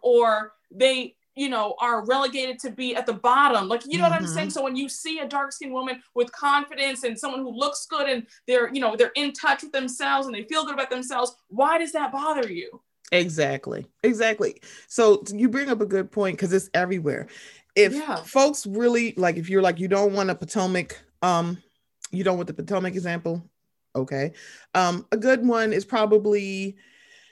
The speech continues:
Speaker 2: how folks responded to Maxine Water-, yeah, Maxine Waters and Kamala Harris.
Speaker 1: Mm-hmm.
Speaker 2: They definitely had more,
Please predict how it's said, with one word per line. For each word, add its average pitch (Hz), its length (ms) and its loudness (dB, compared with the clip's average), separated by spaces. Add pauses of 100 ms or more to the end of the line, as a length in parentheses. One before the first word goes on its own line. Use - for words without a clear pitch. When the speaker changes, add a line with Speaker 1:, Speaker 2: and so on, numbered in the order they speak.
(260)
Speaker 2:
how 202 440 4
folks 220 640 2
responded 196 640 2
to 170 460 -2 (600)
Maxine 160 560 0
Water-, 208 480 0 (1120)
yeah, 180 120 4
Maxine 175 360 0
Waters 185 440 0 (340)
and 170 120 2
Kamala 151 400 0
Harris. - 480 -6 (580)
Speaker 1:
Mm-hmm. 233 460 -6
Speaker 2:
They 233 140 6
definitely 240 640 2
had 196 320 4
more, 175 420 2